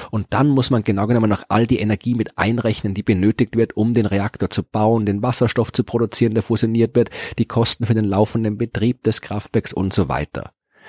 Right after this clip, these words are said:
Chet hat neunzehnhundertsiebenundneunzig mit seinen sechzehn Megawatt einen Q-Faktor von null Komma sechs sieben erreicht, war also noch weit davon entfernt, ein wirtschaftlich brauchbarer Reaktor zu sein. Für den Nachfolger von Chet hatte und hat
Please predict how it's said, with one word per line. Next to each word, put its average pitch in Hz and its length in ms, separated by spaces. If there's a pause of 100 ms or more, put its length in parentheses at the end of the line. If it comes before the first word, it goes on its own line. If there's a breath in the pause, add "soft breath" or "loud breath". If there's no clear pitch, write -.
(220 loud breath)
Chet - 280
hat - 200
neunzehnhundertsiebenundneunzig 113 1000 (200 loud breath)
mit 127 140
seinen 117 240
sechzehn 120 420
Megawatt 127 420
einen 110 220
Q-Faktor - 640
von 110 260
null 127 200
Komma 120 280
sechs - 400
sieben 123 240
erreicht, 78 500 (220 loud breath)
war 92 120
also 104 180
noch 98 200
weit 90 480
davon 104 300
entfernt, 107 500 (200 loud breath)
ein 87 280
wirtschaftlich 117 640
brauchbarer 90 640
Reaktor 90 460
zu - 100
sein. - 400 (160)
Für - 160
den 107 240
Nachfolger 104 600
von 104 180
Chet - 280
hatte 165 300
und 151 340
hat 117 140